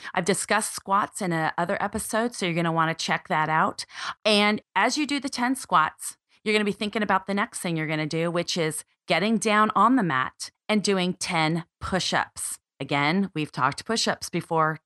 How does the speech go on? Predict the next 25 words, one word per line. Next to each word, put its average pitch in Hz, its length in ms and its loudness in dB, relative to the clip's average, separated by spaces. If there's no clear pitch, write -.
Check - 320 -6
it 180 60 -4
out. 175 260 4
After 147 300 -2
you 185 60 -2
do 196 160 -2
ten 190 240 2
of 180 100 0
those, 202 500 2
you're 180 140 -2
gonna 196 160 2
stay 277 300 2
in 302 80 6
the 277 80 4
same 170 280 -2
position, 160 680 -2
and 202 160 4
you're 196 100 4
gonna 220 240 2
do 185 300 0
mountain 185 400 4
climbers. - 640 -6
Now, 165 400 4
mountain 240 300 4
climbers, 190 640 2